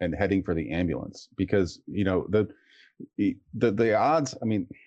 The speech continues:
let's be honest, the odds of a resuscitation in the field are pretty low. And so, like, you're, you're really just gonna make a mess in the bedroom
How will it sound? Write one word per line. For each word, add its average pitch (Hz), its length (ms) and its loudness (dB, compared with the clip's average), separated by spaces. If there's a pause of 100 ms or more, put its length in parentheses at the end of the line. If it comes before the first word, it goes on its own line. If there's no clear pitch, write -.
(220)
let's 117 340 -2
be 80 120 -4
honest, 78 320 -2
the 101 100 4
odds 117 260 2
of 90 140 0
a 82 40 -2
resuscitation 82 720 -2
in 80 80 -4
the 73 80 -6
field 82 440 0 (720)
are 131 200 4
pretty 80 320 -4
low. 78 380 -4 (260)
And 104 180 -2
so, 104 440 4
like, 110 320 0
you're, 117 260 -2
you're 117 180 0
really 139 260 4
just 107 180 -2
gonna 104 120 2
make 104 180 2
a 98 60 2
mess 92 280 0
in 92 100 0
the 85 80 -2
bedroom 85 640 -2